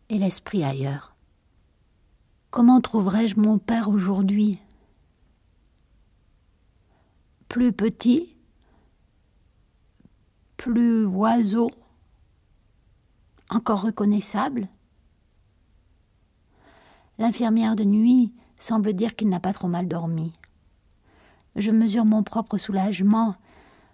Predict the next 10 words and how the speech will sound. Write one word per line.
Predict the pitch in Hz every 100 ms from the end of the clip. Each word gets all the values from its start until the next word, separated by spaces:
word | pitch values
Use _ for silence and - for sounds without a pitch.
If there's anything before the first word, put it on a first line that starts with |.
| -
à | 185
la | 190
façon | 202 196 233
dont | 214
mes | 190 202
talons | - 196 196 196
martèlent | 190 180 - - 202 190 180 175
le | 202
trottoir | - 190 185 - 185 190
intérieur, | 190 185 170 180 180 180 160 131